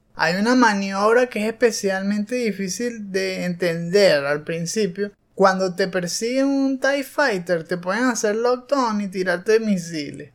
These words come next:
Y aquí, como en las películas de aviones, que si Top Gun y todo eso, tienes dos opciones. Puedes lanzártelas todas de Maverick ahí y hacer, eh, puras piruetas y esquivar el misil.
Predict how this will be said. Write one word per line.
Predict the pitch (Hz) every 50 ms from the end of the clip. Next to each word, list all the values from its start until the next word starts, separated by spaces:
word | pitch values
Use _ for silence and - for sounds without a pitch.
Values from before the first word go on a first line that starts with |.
| _ _
Y | 175 170 175
aquí, | 180 185 180 - - 262 262 254 247 254 254 254 -
como | - 185 185 185 185 180
en | 175
las | 180 170
películas | - - 175 175 160 156 165 202 226 240 240 240 233
de | 240 220 202 185
aviones, | 180 190 233 247 254 240 220 202 196 190 185
que | 196 170
si | - 170 151
Top | - 160 165 175 180 170 151
Gun | 170 180 185 190 180 170 165
y | 160 156
todo | 156 - 180 202 208
eso, | 180 160 156 - - 190 190 185
tienes | 180 170 165 175 185
dos | 202 196 190 190
opciones. | 208 202 180 - - 185 160 135 123 127 139 - - _ _
Puedes | - 170 175 170 175 196 220 247 262 262 254 240 - _ _ _ -
lanzártelas | 170 165 165 160 - 170 165 170 208 226 233 208 175 -
todas | - 175 185 208 220
de | 220 196 190 190
Maverick | 196 196 190 185 185 190 196 202 226 226 202 - -
ahí | 170 165 175 185 190 202 208 196 180 170 - - 67
y | -
hacer, | 160 160 160 - 175 165 175 190
eh, | 202 202 202 208 208 214 233 - _
puras | - 175 180 202 214 214
piruetas | - 220 202 185 180 175 175 180 - 214 214
y | 226 220
esquivar | 208 - - 196 180 175 160 175 180
el | 190 214 220
misil. | 226 233 226 208 - - 202 196 196 202 202